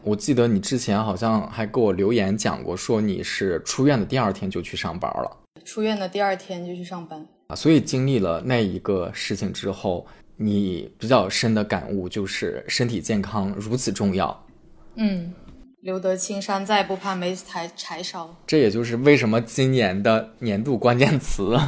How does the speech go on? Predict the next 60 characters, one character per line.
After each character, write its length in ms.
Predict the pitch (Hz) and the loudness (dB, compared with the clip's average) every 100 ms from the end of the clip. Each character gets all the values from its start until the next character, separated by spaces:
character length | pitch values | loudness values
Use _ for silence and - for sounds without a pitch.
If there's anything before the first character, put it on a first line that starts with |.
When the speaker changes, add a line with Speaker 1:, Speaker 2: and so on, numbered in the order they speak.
| 139 - | 0 -6
Speaker 1:
<laughs> 320 | - 220 175 | -6 -6 -2
你 80 | 139 | 6
再 160 | 190 | 6
重 300 | 202 - 139 | 6 4 2
复 100 | 175 | 6
一 40 | 147 | 6
下 100 | 160 | 6
你 80 | 113 | 6
的 40 | |
年 140 | 104 113 | 4 4
度 80 | |
关 160 | 147 147 | 6 8
键 160 | 156 151 | 8 2
词 240 | - 98 | 0 -2
是？ 420 | - 135 113 - - _ _ | 4 6 6 4 -14 _ _
Speaker 2:
身 280 | - 220 220 | -12 -6 -4
体 160 | 214 175 | -4 -8
健 260 | 208 190 | -8 -8
康， 300 | 180 190 180 | -10 -10 -8
万 200 | 196 185 | -6 -6
事 300 | 175 - 180 | -8 -8 -8
如 160 | 160 156 | -8 -10
意。 460 | 160 180 160 - _ - | -8 -8 -8 -10 _ -20
Speaker 1:
听 180 | - 175 | 0 2
起 60 | 165 | 4
来 200 | 104 120 | 4 4
是 100 | 131 | 2
真 160 | 156 | 0
的 140 | 156 127 | 2 2
就 160 | 131 | 2
是 80 | 123 | 0
像 240 | 120 131 127 | 2 0 0
新 220 | - 151 | -2 0
年 160 | 101 | 0
的 120 | 92 - | 2 0
时 140 | - | 0
候、 300 | 85 104 92 | 0 2 0
春 200 | - 160 | 2 2
节 140 | 139 | 4
的 140 | 131 127 | 4 2
时 180 | - 87 | 0 0
候 220 | 101 92 | 0 0
说 180 | - 113 | 0 0
的 80 | |
祝 180 | 113 - | 0 -2
福 200 | 120 127 | -2 0
语。 200 | 107 - - - | 0 -2 -8 0
Speaker 2:
那 180 | - 214 | 2 2
现 200 | 226 277 | 4 6
在 120 | 294 220 | 6 4
也 100 | 180 | 0
快 240 | - 214 | -4 -6
过 180 | 214 202 | -4 -6
年 220 | 185 175 | -8 -10
了， 280 | 175 170 170 | -12 -12 -16
<laughs> 20 | - | -6
菲 120 | 220 | -2
律 100 | 226 | 0
宾 240 | 214 214 | 0 0
也 320 | 202 180 165 | -2 -2 -6